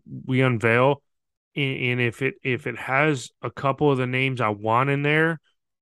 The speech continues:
I'll feel better, and I could see us winning this game two nil. But with the question marks at the back, we might slip up one, and I'm confident we can get a goal because I think they've conceded twenty-seven goals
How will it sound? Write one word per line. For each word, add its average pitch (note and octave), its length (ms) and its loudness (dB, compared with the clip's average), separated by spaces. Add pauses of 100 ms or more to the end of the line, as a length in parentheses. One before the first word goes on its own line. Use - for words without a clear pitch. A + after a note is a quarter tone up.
(140)
I'll A#2+ 180 0
feel D#3 340 4
better, B2+ 380 2
and B2 160 -2
I A#2 80 0
could A#2 220 -10
see C#3 260 -4
us - 160 -6
winning C3 320 -8
this B2 180 -10
game B2+ 280 -6
two B2+ 280 -4
nil. A#2 440 2 (600)
But B2+ 280 0 (300)
with C3 200 -2
the A#2 80 -10
question C#3 360 0
marks D3+ 260 0
at C3 80 -6
the A#2+ 60 -6
back, A#2+ 500 0
we B2 120 -6
might B2 380 -2
slip - 340 -6
up C3 220 -2
one, D3 260 -2
and A#2 140 0
I'm B2 120 2
confident D#3 500 0
we C#3+ 120 -2
can C#3+ 140 -6
get B2 160 0
a A2 40 0
goal A#2 560 0
because A2+ 320 -6 (100)
I B2+ 100 0
think E3+ 240 -4
they've C#3 200 2
conceded C3 500 -4
twenty-seven C3+ 680 -4
goals C3 480 -2